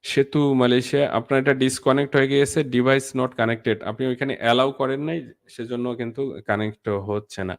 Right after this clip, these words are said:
ওকে ভাই, এটা মাঝে, মাঝে, আহ, ফোন দিলে হয়তো কথা বলা যাচ্ছে কিংবা কথা বলা যায়। তবে ওইভাবে পুরোপুরি এখনো পর্যন্ত কথা বলার সিস্টেম চালু হয়নি কিংবা বাংলাদেশের সংযোগ এখনো বিচ্ছিন্ন।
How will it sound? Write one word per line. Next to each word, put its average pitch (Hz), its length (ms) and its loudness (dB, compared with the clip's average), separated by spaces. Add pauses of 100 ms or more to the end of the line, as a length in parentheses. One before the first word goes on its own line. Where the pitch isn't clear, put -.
(500)
ওকে 131 180 4
ভাই, 139 180 8
এটা 135 200 4
মাঝে, 135 260 6
মাঝে, 160 420 4
আহ, 117 340 -2
ফোন 131 280 0
দিলে 139 180 0
হয়তো 131 240 -4
কথা 127 300 -8
বলা 131 220 -4
যাচ্ছে 131 360 -8
কিংবা 107 580 -4
কথা 113 440 -2
বলা 113 340 0
যায়। 135 200 -2
তবে 120 320 0
ওইভাবে 139 440 0
পুরোপুরি 131 600 0
এখনো 127 360 -2
পর্যন্ত 127 380 -2 (120)
কথা 117 240 0
বলার 117 260 2
সিস্টেম 113 460 -8
চালু 123 320 0
হয়নি 147 280 0 (600)
কিংবা 110 520 4
বাংলাদেশের 120 560 0
সংযোগ 131 460 -4
এখনো 120 680 -4
বিচ্ছিন্ন। 101 640 -6